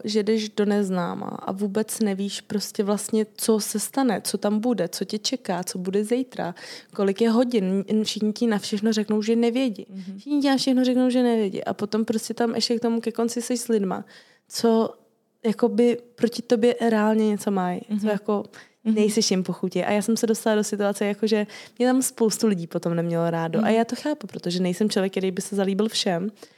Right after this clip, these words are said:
Speaker 1: ale bylo pro mě hrozně jako tam být vlastně těžký. Bylo, bylo pro mě těžký tam být jako s někým, kdo mě nemá rád.
Speaker 2: Mhm.
Speaker 1: A bylo hrozně těžký, že přesně, eh, Tom, který prostě mě měl rád, tak byl v druhém kmeně a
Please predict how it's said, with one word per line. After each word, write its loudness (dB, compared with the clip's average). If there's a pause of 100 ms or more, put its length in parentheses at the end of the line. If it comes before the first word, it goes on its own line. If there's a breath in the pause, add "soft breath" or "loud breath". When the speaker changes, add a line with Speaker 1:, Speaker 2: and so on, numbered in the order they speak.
(340 soft breath)
Speaker 1:
ale 4
bylo 2
pro 0
mě 4
hrozně 2
jako -2
tam -2
být -2
vlastně -4
těžký. -6 (100)
Bylo, 2 (160)
bylo 2
pro 2
mě 4
těžký -2
tam 0
být 0
jako -4
s -4
někým, -2
kdo 0
mě 2
nemá 0
rád. -4 (100)
Speaker 2:
Mhm. 0
Speaker 1:
A 0
bylo 4
hrozně 2
těžký, -4
že 2
přesně, -2 (760)
eh, 2 (360 loud breath)
Tom, 4
který 4
prostě 0
mě 6
měl 4
rád, 0
tak -2
byl 2
v -2
druhém 4
kmeně 0
a 2